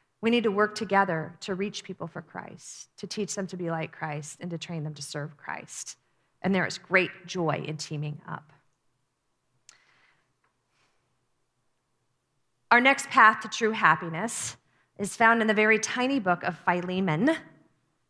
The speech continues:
gonna have to look a little harder for this one, but if you go write a few books, there's one page, maybe not even a whole page in your Bible, the book of Philemon. Philemon was a wealthy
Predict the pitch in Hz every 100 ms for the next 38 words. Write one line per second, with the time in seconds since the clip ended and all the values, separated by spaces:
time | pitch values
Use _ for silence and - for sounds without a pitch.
0 | _ 185 180 196 202 208 220 214 220 202
1 | 196 180 170 156 147 208 185 190 196 185
2 | 196 196 - 214 185 180 - - 190 180
3 | 180 196 254 320 233 160 135 - - _
4 | _ - 196 208 202 196 180 170 190 185
5 | 180 175 170 156 147 151 175 185 208 226
6 | 226 202 175 143 131 208 _ _ - -
7 | - - 285 277 370 427 415 302 262 226
8 | 214 185 196 220 - 330